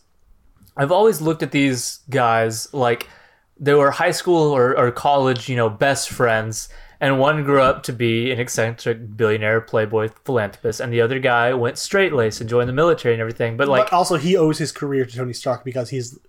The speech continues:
Speaker 2: the liaison between the military. So he,
Speaker 1: Yeah.
Speaker 2: he can't, he can't truly stand up to him.
Speaker 1: And,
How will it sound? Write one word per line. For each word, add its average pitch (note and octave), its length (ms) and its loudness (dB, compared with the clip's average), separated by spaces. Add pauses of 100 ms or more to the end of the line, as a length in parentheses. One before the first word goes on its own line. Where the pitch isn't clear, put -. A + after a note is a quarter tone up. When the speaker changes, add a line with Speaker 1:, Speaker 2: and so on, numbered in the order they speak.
Speaker 2:
the C3 100 -10
liaison B2 640 -2
between A2+ 220 -12
the A2+ 60 -12
military. A2+ 440 -12
So A#2 140 -12
he, F#3 180 0
Speaker 1:
Yeah. A2+ 240 0
Speaker 2:
he G3+ 80 2
can't, E3+ 400 0 (140)
he G3 100 0
can't - 380 -2
truly E3 560 2
stand A#2+ 340 -4
up A2+ 160 -6
to A#2+ 100 -8
him. G#2 300 -12 (500)
Speaker 1:
And, G3+ 280 0